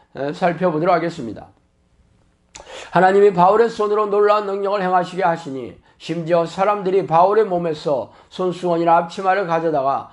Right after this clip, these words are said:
병든 사람에게 얹으면 그 병이 떠나가고 악귀도 나가더라.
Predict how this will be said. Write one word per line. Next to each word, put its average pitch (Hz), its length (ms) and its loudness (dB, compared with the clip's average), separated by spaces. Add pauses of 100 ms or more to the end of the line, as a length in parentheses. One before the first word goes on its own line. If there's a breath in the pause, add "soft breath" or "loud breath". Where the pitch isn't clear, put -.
(180 loud breath)
병든 208 400 0
사람에게 190 440 0
얹으면 175 600 0 (200 soft breath)
그 226 280 4
병이 185 340 0
떠나가고 143 680 -2 (260 soft breath)
악귀도 160 460 -2
나가더라. 170 580 0